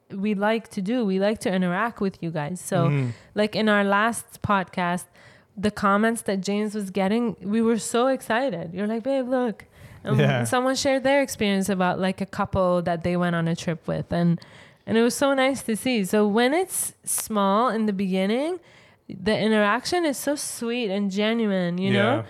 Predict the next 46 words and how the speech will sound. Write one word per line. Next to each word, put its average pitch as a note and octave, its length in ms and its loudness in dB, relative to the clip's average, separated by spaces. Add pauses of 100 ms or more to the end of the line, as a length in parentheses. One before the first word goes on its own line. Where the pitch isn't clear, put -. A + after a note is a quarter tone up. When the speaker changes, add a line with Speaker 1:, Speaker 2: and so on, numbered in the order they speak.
(220)
Speaker 1:
And A#3 120 2
if A#3 100 4
Speaker 2:
Yeah, - 20 -2
it - 20 -2
is. - 40 -2
Speaker 1:
someone C#4+ 440 2
even C#4+ 360 0
has G#3+ 280 0
a, F3+ 420 2 (160)
um, F3+ 580 0 (220)
opinion G3+ 520 0
where F#3 160 2
you F3+ 160 2
don't F#3 180 2
agree F3 280 0
with, F3 220 0
you G#3 80 -2
can A3 160 -2
talk E4+ 260 -2
to B3 60 -4
them F#3+ 180 -2
about F3 320 -2
it. E3 180 -6
It's, - 260 -10 (320)
it's G#3 240 -6
nice. A#3 320 2
And G3+ 200 0 (420)
I A3+ 240 2
still C#4 360 0
to A#3 140 -12
this A#3 180 -2
day G3 220 0
try F#3 280 0
to G3 140 -4
kind F3+ 260 0
of E3+ 180 -4
keep F#3+ 280 -4
that A#3 380 0
and, E3+ 400 0 (420)
um, E3+ 640 0 (380)
communicate F3+ 680 0
and E3+ 160 0
converse E3 500 -2
with A3 140 -2
people. B3+ 480 2
Like, G3 380 -2